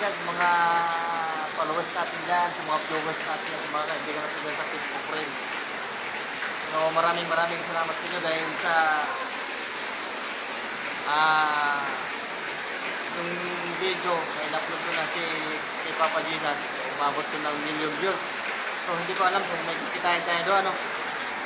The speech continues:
So, sana kung may kikitain man. So, dapat, ah, malakas ang kulog. Kumukulog, nagagalit. Sana alam natin lang kung saan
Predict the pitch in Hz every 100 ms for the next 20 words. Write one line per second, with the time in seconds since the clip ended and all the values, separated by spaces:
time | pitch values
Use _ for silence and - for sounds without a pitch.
0 | - - - - 202 214 226 220 214 208
1 | 208 214 214 202 165 151 - 147 - -
2 | - - 139 175 170 165 165 165 170 165
3 | 160 151 147 143 135 - - - - -
4 | 185 190 202 190 208 202 - - - -
5 | - - 151 165 175 147 147 147 151 160
6 | - - - - - - - - - -
7 | - - - - - - 185 180 185 175
8 | 175 175 185 180 170 175